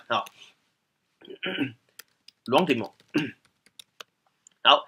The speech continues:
那这个东西在干嘛呢？你看啊，这个是 rounding 啊，这个可麻烦了啊。好，你看哦，就是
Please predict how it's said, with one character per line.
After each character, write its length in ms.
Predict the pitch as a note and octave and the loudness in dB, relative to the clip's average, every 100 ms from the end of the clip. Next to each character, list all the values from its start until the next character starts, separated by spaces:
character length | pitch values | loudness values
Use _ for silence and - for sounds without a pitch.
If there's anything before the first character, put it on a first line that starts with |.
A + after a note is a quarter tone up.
| - - _ - | -16 -20 _ 10
那 140 | B3 | 12
这 80 | C4 | 12
个 120 | A#3+ | 12
东 140 | A#3+ | 12
西 80 | A#3 | 12
在 80 | A3 | 12
干 120 | A3+ | 12
嘛 120 | F3+ | 12
呢？ 240 | D#3 D#3 C3 | 12 12 10
你 60 | - | 2
看 100 | C3+ | 6
啊， 180 | A#2 A#2 | 6 4
这 80 | C3+ | 0
个 60 | |
是 120 | C#3 C3+ | 2 6
rounding 360 | D3 C#3+ A2+ | 6 6 4
啊， 200 | G2+ F#2+ - - - | 4 -2 -8 -18 -4
这 80 | D#3+ | 0
个 80 | |
可 180 | D#3 - | 2 2
麻 160 | A#2 C3+ | 6 8
烦 120 | G#2+ | 8
了 60 | A2 | 8
啊。 260 | G#2 - - _ - | 6 2 -14 _ 6
好， 360 | E3 F#3 - - | 10 10 8 -4
你 80 | - | 6
看 120 | D3+ | 8
哦， 280 | C3 B2+ - _ _ _ | 8 6 -4 _ _ _
就 100 | - | -4
是 340 | B2+ B2+ A#2+ | 2 2 2